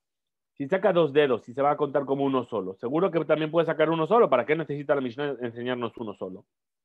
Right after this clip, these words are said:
Amar Rav Hizda, lo kasha. Dijo Rav Hizda, ay, me olvidé de poner la página, perdón. <laughs> Eh, me, me lancé a, vamos aquí.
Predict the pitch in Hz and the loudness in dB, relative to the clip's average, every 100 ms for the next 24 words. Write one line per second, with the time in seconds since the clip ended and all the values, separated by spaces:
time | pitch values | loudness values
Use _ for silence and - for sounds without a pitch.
0 | _ _ _ _ _ _ 107 104 98 127 | _ _ _ _ _ _ -10 -6 -6 -4
1 | 139 120 101 - _ _ - 113 104 - | -4 -4 -6 -10 _ _ -6 -6 -8 -18
2 | _ _ _ _ - 110 104 135 147 - | _ _ _ _ -12 -6 -6 -4 -4 -6
3 | - 87 92 95 95 101 90 92 90 85 | -8 -18 -12 -8 -6 -6 -8 -14 -16 -18
4 | 87 - 82 _ 92 90 87 _ 107 104 | -18 -20 _ _ -18 -16 -18 _ -14 -14
5 | - _ _ _ _ _ _ _ _ _ | -16 _ _ _ _ _ _ _ _ _
6 | _ - 87 82 _ 90 90 85 - 90 | _ -14 -14 -14 _ -14 -12 -12 -14 -12
7 | 85 85 - 117 107 90 85 82 80 _ | -10 -10 -6 -4 -2 -4 -8 -12 -20 _
8 | _ _ _ _ _ _ _ _ _ _ | _ _ _ _ _ _ _ _ _ _
9 | _ _ _ _ _ _ _ _ _ _ | _ _ _ _ _ _ _ _ _ _
10 | _ _ _ _ _ _ _ _ _ _ | _ _ _ _ _ _ _ _ _ _
11 | _ - 92 85 | _ -20 -20 -20